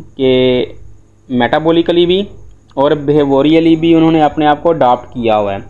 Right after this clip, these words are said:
तो इसकी एक best example उन्होंने बताई है वो है kangaroo rat की। kangaroo rat basically kangaroo की तरह का रैट होता है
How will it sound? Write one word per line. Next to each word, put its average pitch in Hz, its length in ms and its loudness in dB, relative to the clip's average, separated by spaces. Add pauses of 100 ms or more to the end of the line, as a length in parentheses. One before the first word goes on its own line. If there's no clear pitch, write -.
(440)
तो - 160 -4
इसकी 151 240 -4
एक 156 160 -4
best 127 440 -4
example 131 480 -4
उन्होंने 127 300 -2
बताई 113 420 -2
है 117 120 0
वो 117 180 -2
है 117 160 -2
kangaroo 113 560 -6
rat 98 340 -4 (160)
की। 104 80 -14
kangaroo 135 400 -2
rat 151 240 2
basically 147 680 0 (460)
kangaroo 147 380 0
की 160 140 -4
तरह 135 240 0
का 139 100 -2
रैट 120 240 0
होता 127 240 -2
है 123 220 -2